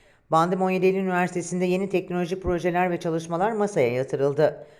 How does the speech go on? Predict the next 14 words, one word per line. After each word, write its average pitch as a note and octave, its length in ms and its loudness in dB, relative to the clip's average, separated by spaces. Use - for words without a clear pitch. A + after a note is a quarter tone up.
Bandırma E3+ 360 2
on F3+ 60 0
yedi F3 140 0
Eylül F3+ 140 4
Üniversitesi F3 640 -2
geleceğin E3+ 440 0
teknolojilerini E3 680 -4
şekillendirecek D#3+ 880 -2
önemli E3 400 0
bir E3 160 2
buluşmaya D#3 440 -4
ev A3 100 -2
sahipliği F#3+ 540 -2
yaptı. B2+ 600 0